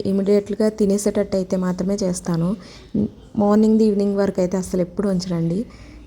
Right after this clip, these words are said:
కానీ ఈ ఎగ్ పుల్ట మాత్రం మా ఫేవరెట్ అనమాట. మా ఇంట్లో వాళ్ళందరూ ఎక్కువగా ఇష్టంగా తింటూ ఉంటారు.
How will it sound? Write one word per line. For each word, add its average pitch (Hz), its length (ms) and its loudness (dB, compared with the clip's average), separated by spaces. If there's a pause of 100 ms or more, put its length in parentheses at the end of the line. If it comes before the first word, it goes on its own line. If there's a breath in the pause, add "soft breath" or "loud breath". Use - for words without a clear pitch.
కానీ 233 260 4 (180)
ఈ 220 120 2
ఎగ్ 214 280 0
పుల్ట 214 240 2
మాత్రం 208 440 0
మా 214 80 2
ఫేవరెట్ 190 600 0
అనమాట. 175 340 -2
మా 175 180 -2
ఇంట్లో 175 300 0
వాళ్ళందరూ 185 580 2
ఎక్కువగా 190 440 0
ఇష్టంగా 185 420 -2
తింటూ 180 380 0
ఉంటారు. 175 420 -4